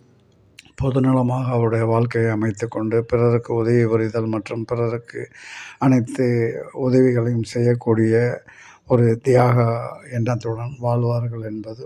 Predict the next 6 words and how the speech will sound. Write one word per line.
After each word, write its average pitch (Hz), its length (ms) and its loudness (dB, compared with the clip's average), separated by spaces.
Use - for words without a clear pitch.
உண்மை. 117 360 -6
இந்த 117 340 -2
தடைகளில் 127 640 0
மீனமானது 123 880 -2
அதனுடைய 120 560 -2
நீர்நிலை, 123 680 0